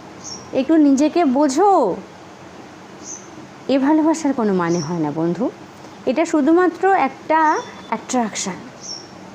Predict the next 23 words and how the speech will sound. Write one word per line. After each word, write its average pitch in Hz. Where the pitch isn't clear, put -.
একদমই 175
তাই, -
একটু 302
বোঝার 202
দরকার -
আছে, -
একটু 415
নিজেকে 247
বোঝানোর 226
দরকার 190
আছে -
যে 226
তুমি 262
কি 311
করতে 220
চলেছ। 165
এটা 269
শুধুমাত্র 302
একটা -
আকর্ষণ 190
ছাড়া 190
আর 175
কিছুই 180